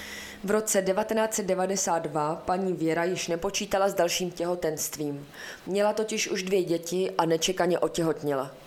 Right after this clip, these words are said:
Manžel byl samozřejmě zásadně proti. Díky Pánu Bohu a všem dobrým lidem se jí podařilo si těhotenství uhájit a narodila se krásná dcera,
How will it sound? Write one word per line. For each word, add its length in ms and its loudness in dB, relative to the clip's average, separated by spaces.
Manžel 520 4
byl 180 2
samozřejmě 680 0
zásadně 560 2
proti. 480 -2
Díky 320 0
Pánu 320 4
Bohu 580 2
a 20 2
všem 300 0
dobrým 380 2
lidem 380 2
se 160 -2
jí 140 -2
podařilo 520 0
si 140 -4
těhotenství 760 -4
uhájit 680 0
a 60 4
narodila 420 4
se 180 0
krásná 600 2
dcera, 420 0